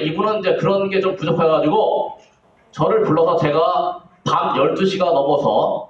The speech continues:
송파구에 가서, 송파구 개표장 앞에 가서 확인서를, 아, 이의 신청서를 써줬단 말이에요. 뭐라고? 이거를 보존 신청해달라라고 신청서를 쓴 거예요.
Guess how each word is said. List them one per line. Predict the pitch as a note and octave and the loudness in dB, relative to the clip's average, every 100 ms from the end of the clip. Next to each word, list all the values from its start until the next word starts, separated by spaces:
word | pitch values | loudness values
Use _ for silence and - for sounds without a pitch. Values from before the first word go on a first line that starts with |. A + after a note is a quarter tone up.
| _ _ | _ _
송파구에 | - G#3 G#3 G3+ F#3+ F#3 B3+ | -4 -2 0 0 0 2 2
가서, | A#3+ G#3+ F#3+ - - - - _ _ | 2 -2 -2 -2 -4 -6 -14 _ _
송파구 | F#3+ G3 F#3 F3+ E3 | -4 -2 0 2 2
개표장 | - - F#3 E3 D#3+ - - _ - | 2 2 0 0 -2 -6 -16 _ -2
앞에 | - F#3+ - | 0 0 0
가서 | - F#3 F#3 - - - _ _ _ - - - | 0 0 0 0 -4 -10 _ _ _ -20 -12 -4
확인서를, | B3+ B3+ B3 G#3 G#3 | -2 2 0 2 0
아, | - - | 0 0
이의 | G3+ B3+ | 0 0
신청서를 | - - G#3+ F#3+ F#3 | -2 0 0 0 0
써줬단 | - - F#3+ - - | 0 0 0 0 0
말이에요. | - - - - | 0 -2 -8 -6
뭐라고? | - F3 A3 - - - - - _ _ _ | -2 0 2 0 0 -2 -6 -16 _ _ _
이거를 | - C#3+ E3 F#3 G3 G3 | -8 0 2 2 2 2
보존 | - D3 D3+ D3+ F#3+ G3 | 2 2 2 2 0 -2
신청해달라라고 | - - - C#3+ C3 A2+ G#2+ A2 G#2 - - - F#3 F3+ | -8 -8 -4 -2 0 0 0 0 0 0 0 0 2 0
신청서를 | F#3 F#3 D#3+ - - | -2 -6 -8 -6 -6
쓴 | E3 | -6
거예요. | C#3+ C#3+ - | -2 0 -2